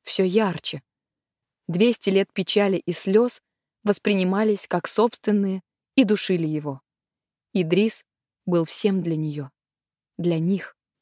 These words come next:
Но глупая смертная женщина и пять старших семей, ослепленных тщеславием, отняли его. Сестра думала, что Идрис погиб. Но он выжил и цепляется за этот мир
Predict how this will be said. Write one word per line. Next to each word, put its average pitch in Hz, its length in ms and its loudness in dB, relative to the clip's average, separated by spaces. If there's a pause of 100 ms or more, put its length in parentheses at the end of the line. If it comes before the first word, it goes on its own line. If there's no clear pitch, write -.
(420)
Но 190 160 4
глупая 196 460 0
смертная 190 560 2
женщина 180 540 0 (380)
и 190 100 0
пять 202 300 0
старших 185 520 0
семей, 180 500 0 (360)
ослепленных 208 680 0
тщеславием, 190 800 0 (560)
отняли 185 400 0
его. 151 360 -4 (840)
Сестра 185 420 0
думала, 170 520 0 (500)
что - 280 2
Идрис 180 320 0
погиб. 190 420 -2 (880)
Но 202 180 4
он 185 160 0
выжил 180 440 2 (520)
и 220 80 2
цепляется 208 640 0
за 180 100 4
этот 180 340 0
мир 208 280 2